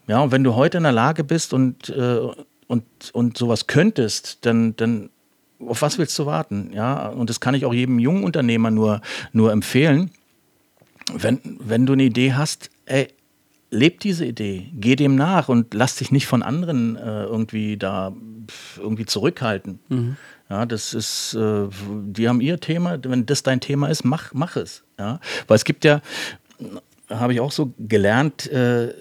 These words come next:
Speaker 1: wenn du jetzt irgendwas tust, für dich eine Entscheidung triffst, weil du denkst, ey, das war, wäre eine coole Idee.
Speaker 2: Mhm.
Speaker 1: Ja, jetzt, ähm, mal angenommen, mit dem Bart, du hast es selber an-, ange-, angesprochen,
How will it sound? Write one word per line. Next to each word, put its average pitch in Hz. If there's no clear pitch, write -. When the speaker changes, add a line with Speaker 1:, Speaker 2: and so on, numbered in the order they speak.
Speaker 1:
wenn 117
du 139
jetzt 151
irgendwas 175
tust, 139
für 127
dich 160
eine 175
Entscheidung 131
triffst, -
weil 117
du 107
denkst, 131
ey, 160
das 143
war, 127
wäre 123
eine 123
coole 143
Idee. 101
Speaker 2:
Mhm. 127
Speaker 1:
Ja, 123
jetzt, -
ähm, 117
mal 123
angenommen, 165
mit 127
dem 120
Bart, 120
du 143
hast 123
es 113
selber 117
an-, 139
ange-, 143
angesprochen, 143